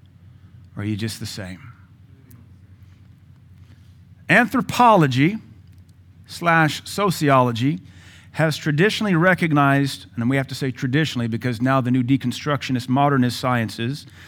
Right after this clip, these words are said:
which is really using critical race theory and reevaluating everything that was established science through the lens of oppressor and oppression dynamic.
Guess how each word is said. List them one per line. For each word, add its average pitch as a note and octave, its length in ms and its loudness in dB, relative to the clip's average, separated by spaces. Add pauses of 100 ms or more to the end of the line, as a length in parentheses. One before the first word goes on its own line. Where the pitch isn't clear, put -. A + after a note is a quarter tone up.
(200)
which A2+ 220 -4
is A2+ 120 -4
really B2+ 240 2
using A#2+ 460 2
critical B2+ 400 -4
race B2+ 300 -2
theory A#2 400 -2 (340)
and A2+ 380 0 (520)
reevaluating D3 920 4
everything F#3 440 0
that D#3 120 0
was C3 160 -2
established D3 680 -4
science B2+ 460 0
through C3 160 -4
the A#2 80 -2
lens C3 340 2
of A2 80 -4
oppressor B2+ 640 -6
and A2+ 200 -6
oppression A2 680 -6 (1400)
dynamic. B2 680 2